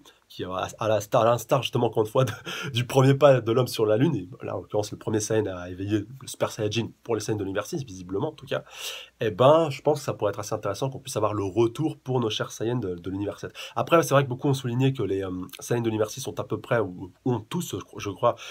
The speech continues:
le cœur pur, donc c'est peut-être aussi à prendre en considération par rapport à cette transformation par le dos, mais, euh, on sait qu'aussi dans l'univers sept, on a des Saiyans au cœur pur, bon,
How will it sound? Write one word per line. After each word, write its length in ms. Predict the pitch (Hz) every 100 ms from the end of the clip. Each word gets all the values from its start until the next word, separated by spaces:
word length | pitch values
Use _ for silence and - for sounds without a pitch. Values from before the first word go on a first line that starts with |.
| -
le 140 | 107 107
cœur 260 | 120 -
pur, 180 | - 170
donc 160 | 113 -
c'est 100 | -
peut-être 160 | 120
aussi 140 | 117 113
à 60 |
prendre 180 | 107 107
en 40 | 107
considération 420 | 104 104 98 -
par 140 | 90
rapport 160 | - 92
à 40 |
cette 160 | - -
transformation 540 | - - 107 101 113
par 200 | 101 90
le 140 | 95 92
dos, 180 | 135 - - - -
mais, 400 | 107 127 156 123
euh, 80 | 95
on 140 | 95
sait 200 | - 131
qu'aussi 240 | 135 - 131
dans 100 | 95
l'univers 380 | 87 90 87
sept, 180 | - 135
on 60 | 104
a 80 | 110
des 80 |
Saiyans 240 | 98 101 98
au 60 |
cœur 200 | 87 -
pur, 200 | - 117
bon, 200 | 92 90